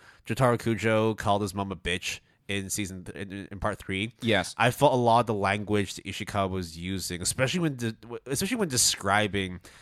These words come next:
Speaker 1: his classmates, was just, it, it reminded me a lot of, a lot of really bad, especially in an age as well when, um, there's been a lot of terrible things happening across schools.
Speaker 2: Well,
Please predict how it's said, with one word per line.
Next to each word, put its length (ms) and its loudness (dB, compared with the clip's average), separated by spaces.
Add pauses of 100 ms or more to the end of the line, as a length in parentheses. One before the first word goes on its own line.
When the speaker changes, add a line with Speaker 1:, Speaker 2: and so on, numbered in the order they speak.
Speaker 1:
his 180 -2
classmates, 720 0
was 180 2
just, 380 -4
it, 160 -4
it 120 -2
reminded 440 0
me 180 0
a 100 2
lot 500 2
of, 420 -6 (640)
a 80 0
lot 240 0
of 180 -8
really 480 -4 (560)
bad, 240 -2 (320)
especially 440 -2
in 60 -2
an 200 -4
age 380 -6
as 100 -8
well 480 -2
when, 320 -4 (480)
um, 560 -2 (220)
there's 140 -6
been 80 -4
a 80 -2
lot 160 2
of 40 -2
terrible 400 -6
things 220 -6
happening 600 -6
across 400 -4
schools. 840 -4 (1120)
Speaker 2:
Well, 300 0